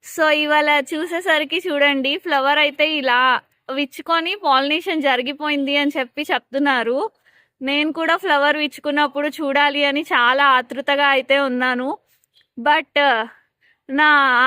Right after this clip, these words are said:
ఆశలన్నీ అడియాసలు అయిపోయినాయి. And అలాగే మీకు కూడా చూపిస్తాను అన్నాను. సారీ, నేను మీకు కూడా చూపించలేకపోయాను.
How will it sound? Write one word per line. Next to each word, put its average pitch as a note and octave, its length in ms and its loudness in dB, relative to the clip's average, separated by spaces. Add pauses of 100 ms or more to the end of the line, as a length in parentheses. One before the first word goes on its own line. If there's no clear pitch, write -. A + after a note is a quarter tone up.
ఆశలన్నీ D4+ 560 0
అడియాసలు C#4 580 2
అయిపోయినాయి. C4 640 0
And C4 120 -2
అలాగే B3+ 400 0
మీకు C#4+ 280 -2
కూడా D#4 400 2
చూపిస్తాను D4+ 680 -2
అన్నాను. C4+ 480 0
సారీ, C4 440 0 (500)
నేను C#4+ 200 0
మీకు C#4+ 220 -2
కూడా D#4 200 2
చూపించలేకపోయాను. C4+ 1300 0